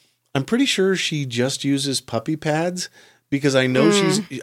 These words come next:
Speaker 1: I know she's got a little, uh, not Pyrenees. What's the other P?
Speaker 2: Uh,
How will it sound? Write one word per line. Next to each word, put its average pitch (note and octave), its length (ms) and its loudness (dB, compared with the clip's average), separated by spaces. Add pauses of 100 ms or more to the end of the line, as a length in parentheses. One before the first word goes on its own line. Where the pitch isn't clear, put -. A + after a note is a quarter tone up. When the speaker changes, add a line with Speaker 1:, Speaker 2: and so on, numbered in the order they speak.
Speaker 1:
I A2+ 120 2
know A#2 220 4
she's E3 260 0
got D#3 180 6
a E3 60 4
little, D#3+ 480 6
uh, C3+ 300 2 (460)
not C3 200 -2
Pyrenees. E2 640 -2
What's C3 180 0
the B2 140 0 (180)
other F#2+ 240 -2
P? A3+ 80 2
Speaker 2:
Uh, G3 400 2